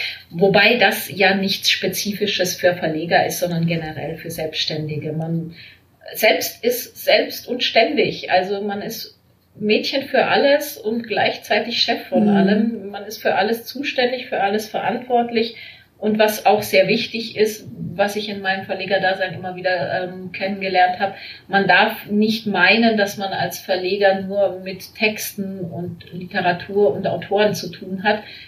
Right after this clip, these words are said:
Speaker 1: Man ist leider
Speaker 2: Mhm.
Speaker 1: genauso zuständig für Buchhaltung und Abrechnung und Briefe frankieren und was auch alles dazu
Speaker 2: <laughs>
Speaker 1: gehört.
Speaker 2: Mhm, mhm, mhm.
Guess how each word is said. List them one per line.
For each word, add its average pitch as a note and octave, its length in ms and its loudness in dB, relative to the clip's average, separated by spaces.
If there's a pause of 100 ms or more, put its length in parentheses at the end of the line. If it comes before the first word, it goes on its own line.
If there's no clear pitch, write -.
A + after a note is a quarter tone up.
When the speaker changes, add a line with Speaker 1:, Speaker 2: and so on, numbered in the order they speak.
(280)
Speaker 1:
Man G3 160 -2
ist G3 140 -2
leider G3 280 8
Speaker 2:
Mhm. F3 40 6
Speaker 1:
genauso G3+ 640 6
zuständig G#3 640 2
für B3+ 140 2
Buchhaltung F#3 920 0
und F#3+ 260 -8
Abrechnung G3 920 -2
und F#3 500 -8 (840)
Briefe C#4 360 2
frankieren G#3 720 0
und F#3 180 -10
was F#3 200 -4
auch - 180 -10
alles - 240 -8
dazu B3+ 340 6
Speaker 2:
<laughs> - 0 -
Speaker 1:
gehört. D#3+ 480 -12
Speaker 2:
Mhm, F#3 380 4 (100)
mhm, F#3 380 -2
mhm. E3+ 360 2